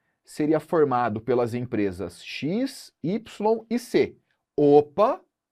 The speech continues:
a C não pode? Ela não pode, por quê? Porque ela tá em mais de um consórcio. Ela não pode, ela só pode estar em um. Ah, tá.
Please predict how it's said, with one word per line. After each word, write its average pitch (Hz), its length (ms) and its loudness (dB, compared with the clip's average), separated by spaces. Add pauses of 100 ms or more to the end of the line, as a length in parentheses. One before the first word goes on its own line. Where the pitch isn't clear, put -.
(460)
a 131 140 2
C 113 340 -2
não 98 220 -6
pode? 147 500 0 (1000)
Ela 120 220 0
não 107 200 -4
pode, 156 420 4
por 196 180 -4
quê? 135 160 0
Porque - 160 -10
ela 127 140 0
tá 147 160 -2
em 175 80 -8
mais 165 340 -2
de 147 80 -8
um 190 80 -8
consórcio. 175 800 0 (840)
Ela 101 220 -6
não 92 140 -10
pode, 196 460 0 (200)
ela 117 140 -2
só 120 140 -6
pode 113 300 -2
estar 123 240 -6
em 233 140 -2
um. 214 200 -2 (540)
Ah, 226 300 -2
tá. 120 320 -4